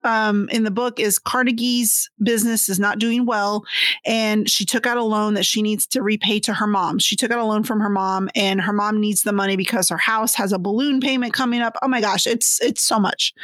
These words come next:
It's a lot. And, um, so in the book, you know, she's wondering why all of a sudden they're doing so well and that Ernie is making all these great payments to her mom. And so when she finds out that there's some embezzling going on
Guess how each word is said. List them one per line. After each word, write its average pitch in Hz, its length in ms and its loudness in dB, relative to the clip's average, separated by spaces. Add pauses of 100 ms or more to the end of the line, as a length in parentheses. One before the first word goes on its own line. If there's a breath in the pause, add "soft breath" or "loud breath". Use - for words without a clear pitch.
(400 loud breath)
It's 240 160 0
a 277 60 2
lot. 226 180 0 (880 loud breath)
And, 220 560 2 (120)
um, 208 540 0 (680)
so 240 300 2
in 240 140 2
the 240 100 0
book, 285 440 -2
you 247 140 0
know, 220 340 0 (440)
she's 240 300 2
wondering 269 400 2
why 233 160 0
all 220 180 0
of 220 60 -2
a 233 40 0
sudden 226 260 2
they're 214 120 0
doing 220 320 0
so 214 220 0
well 214 300 0
and 202 200 0
that 202 280 -2 (360)
Ernie 226 280 2
is 202 120 0
making 214 280 0
all 208 100 0
these 202 160 0
great - 240 -2
payments 214 380 0
to 214 120 0
her 202 180 0
mom. 220 400 0
And 208 180 0
so 208 200 0
when 202 140 0
she 233 220 2
finds 214 360 0
out 208 200 -2
that 202 160 -2
there's 202 200 0
some 196 180 2
embezzling 247 560 2
going 208 300 0
on 190 360 0